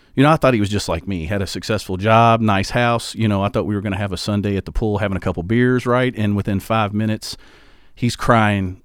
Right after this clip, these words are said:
in my arms, telling me how he gave his life to Christ. And I, at that moment, I was changed. You know, I went home and I told my wife, I said, "I've got to understand why he, what he's on fire about." And so I went on a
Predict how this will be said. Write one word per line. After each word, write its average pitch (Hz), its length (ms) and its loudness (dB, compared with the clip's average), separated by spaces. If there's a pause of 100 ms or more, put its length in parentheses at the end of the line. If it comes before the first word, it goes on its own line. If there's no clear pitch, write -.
(160)
in 117 140 2
my 101 120 2
arms, 95 540 0
telling 98 280 -4
me 90 120 -2
how 92 180 -4
he 98 160 -6
gave 90 220 -6
his 87 160 -10
life 85 180 -6
to - 80 -12
Christ. 127 480 -4
And 98 100 -4
I, 123 280 -2 (500)
at 110 120 -2
that 139 180 2
moment, 131 260 6
I 107 60 0
was 90 120 -6
changed. 90 640 -6 (180)
You 107 120 -2
know, 101 100 2
I 95 60 0
went 113 180 0
home 101 220 0
and 95 60 -2
I 90 40 -4
told 92 220 -4
my 90 60 -2
wife, 90 260 -4
I - 20 -8
said, - 200 -8
"I've - 120 -12
got 101 240 -2
to 95 100 -6
understand 90 720 -6 (600)
why 95 180 0
he, - 200 -12
what 120 200 2
he's 127 160 2
on 107 160 2
fire 95 460 0
about." 71 400 -10
And 107 120 -4
so 101 120 0
I 104 100 2
went 131 220 4
on 104 200 2
a 85 200 -2